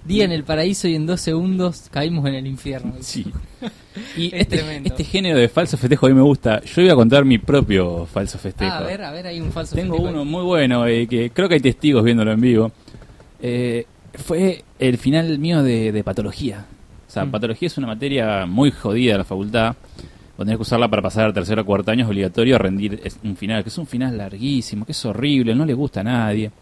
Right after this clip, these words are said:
Speaker 2: Y yo, eh, voy a rendir el final, y el final tiene dos instancias. Tiene una instancia que es teórica, con el, con algún profesor,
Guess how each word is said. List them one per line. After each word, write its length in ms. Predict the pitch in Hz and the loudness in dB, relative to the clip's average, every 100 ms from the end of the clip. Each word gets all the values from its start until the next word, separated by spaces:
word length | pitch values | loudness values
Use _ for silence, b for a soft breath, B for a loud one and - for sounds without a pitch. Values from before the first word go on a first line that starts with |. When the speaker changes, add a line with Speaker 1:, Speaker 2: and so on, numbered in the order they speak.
| - _ B B B B B B | -20 _ B B B B B B
Speaker 2:
Y 100 | - | -6
yo, 500 | 143 - 220 220 202 - - - - - | -2 2 2 2 -2 -8 -16 -20 -20 -8
eh, 80 | 135 | -4
voy 180 | 170 208 | 0 0
a 40 | |
rendir 240 | 151 151 160 | 2 2 2
el 60 | |
final, 320 | - 151 170 170 | 2 0 2 2
y 40 | |
el 60 | 131 | 4
final 180 | 147 | 4
tiene 160 | 165 151 | 4 4
dos 160 | 131 - | 4 2
instancias. 400 | - 120 98 92 | 0 2 2 0
Tiene 120 | 117 | 0
una 80 | 117 | 0
instancia 340 | - 113 110 | 0 0 0
que 80 | 104 | -2
es 60 | 101 | -2
teórica, 640 | - 117 127 139 143 165 - - _ | 4 8 8 6 2 -2 -6 -20 _
con 140 | 104 92 | -6 -4
el, 420 | 87 90 92 90 - | -4 -6 -6 -8 -8
con 120 | 90 | -6
algún 300 | 87 90 82 - | -4 -4 -6 -6
profesor, 480 | 92 98 - 135 | -6 -6 -4 -4